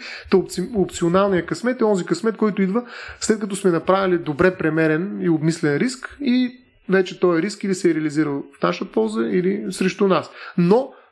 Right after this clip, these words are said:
този късмет вече е опционален, защото той е свързан с нещо, което предварително сме подготвили и,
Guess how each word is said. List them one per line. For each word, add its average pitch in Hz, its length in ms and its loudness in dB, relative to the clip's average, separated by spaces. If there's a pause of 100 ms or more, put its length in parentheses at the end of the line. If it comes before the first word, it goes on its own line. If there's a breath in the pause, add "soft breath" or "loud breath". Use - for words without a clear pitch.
този 190 240 2
късмет 175 360 -2
вече 175 240 0
е 185 40 4
опционален, 175 440 0
защото 165 280 -2
той 170 120 0
е 156 40 0
свързан 170 320 0
с - 100 -10
нещо, 165 200 -4
което 165 200 -2 (100)
предварително 160 500 0
сме 156 160 -4
подготвили 151 680 -4 (100)
и, 196 160 -4